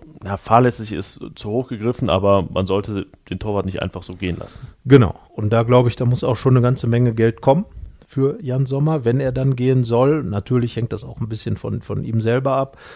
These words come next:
Speaker 2: Aber so wie man hört, äh, aus, aus internen Bereich ist es tatsächlich so, dass er hier schon jetzt auch gerne zurückkommt und, äh, soll auch dann in der Mannschaft nochmal eine andere Position bekommen, soll, soll noch mehr Verantwortung übernehmen und, ähm, das ist auch richtig so. Äh, er ist dann irgendwo der Startpunkt der Achse, natürlich, der Mittel- und der zentralen Achse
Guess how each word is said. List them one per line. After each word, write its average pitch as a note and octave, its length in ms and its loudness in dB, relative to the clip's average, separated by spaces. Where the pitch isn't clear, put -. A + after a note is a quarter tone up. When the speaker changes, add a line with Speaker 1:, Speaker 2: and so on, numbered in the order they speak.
Speaker 2:
Aber B2+ 240 6
so C#3 180 6
wie C#3 60 4
man B2+ 200 6
hört, C#3+ 360 2
äh, - 80 -8
aus, C3 720 -2
aus B2+ 480 -8
internen C#3+ 460 2
Bereich C3 420 0
ist C3 120 -2
es A#2+ 120 -4
tatsächlich C3 380 -4
so, C#3 160 0
dass C3 220 0
er B2+ 440 0
hier C#3 220 -2
schon C3+ 280 0
jetzt - 320 -6
auch C#3 180 4
gerne D3+ 260 10
zurückkommt E3 580 6
und, C#3 360 4
äh, C3 280 4
soll C3 220 4
auch C3+ 160 0
dann C#3 200 2
in C#3 80 2
der B2+ 100 0
Mannschaft C3+ 400 0
nochmal C3+ 260 -2
eine C3 120 0
andere C3+ 220 2
Position C3+ 600 2
bekommen, C3+ 400 2
soll, B2+ 340 2
soll A#2+ 220 0
noch B2 160 2
mehr C3 180 2
Verantwortung D3 640 0
übernehmen C#3 640 4
und, B2+ 460 0
ähm, A#2+ 500 2
das A#2+ 140 -2
ist C#3+ 140 -2
auch C3 120 0
richtig D3+ 300 -2
so. F3+ 400 -4
Äh, C3+ 360 -4
er C#3+ 120 2
ist - 160 -4
dann C3 180 0
irgendwo C#3+ 300 2
der C3 100 0
Startpunkt C#3 500 -2
der C3 120 -2
Achse, C3 260 -6
natürlich, C#3+ 460 -2
der B2+ 100 -4
Mittel- C3 280 -4
und C3+ 200 -4
der A#2 140 -6
zentralen B2+ 560 -4
Achse D#3 340 -4